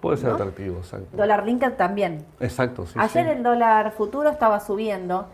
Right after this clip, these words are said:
Speaker 2: Leía muchas notas donde se habla de una, ay, y ahora también vamos a hablar con respecto al dólar.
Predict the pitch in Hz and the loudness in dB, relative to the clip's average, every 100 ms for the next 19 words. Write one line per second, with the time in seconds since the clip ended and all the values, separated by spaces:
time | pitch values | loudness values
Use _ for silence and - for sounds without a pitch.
0 | - - - - 254 330 330 294 302 285 | -20 -20 -10 2 4 4 2 0 -2 -4
1 | 262 285 277 269 269 233 220 214 226 233 | -2 -4 0 2 2 0 0 2 2 0
2 | 220 - 202 208 202 202 190 180 175 170 | 0 4 4 4 2 -2 -2 -2 -4 -8
3 | - - - - 180 180 175 180 185 190 | -12 -20 -20 -8 -2 -2 0 4 4 4
4 | 180 190 185 180 175 190 180 175 196 185 | 0 -2 -4 0 0 2 0 -2 -4 0
5 | 185 180 156 151 | 0 0 -2 -4